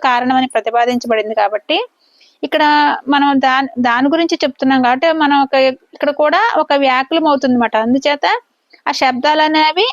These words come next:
అన్యపరాలను చూపడం కోసం ఈ తర్వాత గ్రంథం ప్రారంభించబడుతుంది అనమాట. ఇప్పుడు చెప్పేదంతా కూడా శబ్దాన్ని కూడా అన్య-, అన్యమనే చెప్పేస్తున్నారు అనమాట. ఇక్కడ అనుమానం, అనుమానికమపి అని ఒక అనుమాన ప్రమాణం చేత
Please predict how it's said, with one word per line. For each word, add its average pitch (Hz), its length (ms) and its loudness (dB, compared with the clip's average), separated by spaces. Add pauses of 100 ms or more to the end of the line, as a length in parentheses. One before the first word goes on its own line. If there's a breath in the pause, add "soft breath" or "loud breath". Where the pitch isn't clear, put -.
అన్యపరాలను 294 760 2
చూపడం 277 340 0
కోసం 262 300 0 (1200)
ఈ 277 40 0
తర్వాత 269 500 0
గ్రంథం 277 460 2
ప్రారంభించబడుతుంది 254 840 0
అనమాట. 226 180 -2
ఇప్పుడు 226 220 -4
చెప్పేదంతా 262 600 -2
కూడా 277 200 0 (440)
శబ్దాన్ని 262 580 0
కూడా 277 240 2 (280)
అన్య-, 285 380 2
అన్యమనే 294 460 2
చెప్పేస్తున్నారు 247 640 0
అనమాట. 214 180 -2 (120)
ఇక్కడ 269 240 -6
అనుమానం, 302 640 2 (160)
అనుమానికమపి 285 800 0
అని 269 220 0 (580 loud breath)
ఒక 277 140 -4
అనుమాన 269 400 2
ప్రమాణం 294 440 0
చేత 285 280 -2